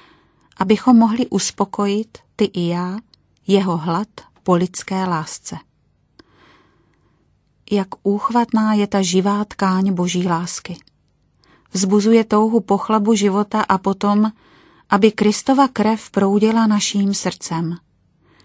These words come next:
Abychom byli účastní sdílení lásky a nasycení touto láskou měli na její rozdávání, abychom všichni byli jedno v Kristu.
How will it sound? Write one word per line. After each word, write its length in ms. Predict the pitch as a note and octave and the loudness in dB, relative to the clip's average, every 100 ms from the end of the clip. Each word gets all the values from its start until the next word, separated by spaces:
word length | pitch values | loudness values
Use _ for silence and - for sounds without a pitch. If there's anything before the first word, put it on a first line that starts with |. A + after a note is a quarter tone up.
| _ _ | _ _
Abychom 400 | F#3 G3 - G3+ | 2 2 2 2
byli 220 | G3+ G3 | 2 0
účastní 680 | - G3 G3 G#3 - - G#3 | 0 -2 0 -4 -2 0 0
sdílení 580 | G3 F3+ F#3+ F#3 F#3 F3+ | 0 -2 0 2 0 2
lásky 580 | F3 F3 F3+ - G3+ G3+ - - - - | 0 0 -2 -4 -4 -4 -8 -20 -20 -2
a 100 | G3+ | 2
nasycení 680 | G3+ G3+ A#3 - A#3+ A#3 A#3 | 2 2 0 2 6 6 6
touto 340 | G3+ G#3+ A3 | 2 0 2
láskou 520 | F#3 G3 - - G#3+ | 4 2 -2 0 2
měli 340 | G#3 G3 F#3+ G3+ | 4 2 2 2
na 120 | G3+ | 2
její 320 | G3+ G3+ G#3 | 2 2 2
rozdávání, 960 | F#3+ F3+ F#3 E3+ E3+ F3 F3 E3+ F3 F3 - - - - | 0 -2 0 0 0 -2 -2 -2 -2 -6 -12 -20 -6 0
abychom 440 | G3+ G#3+ G#3+ G3+ | 2 4 4 2
všichni 600 | - - A#3 - B3 C4 | 0 -2 -2 2 4 6
byli 260 | G#3+ A3 G#3+ | 4 0 0
jedno 460 | G3+ F#3+ F#3+ G3 | 0 0 0 -2
v 120 | F#3 | -4
Kristu. 560 | - E3+ E3 - - | -8 -6 -6 -10 -12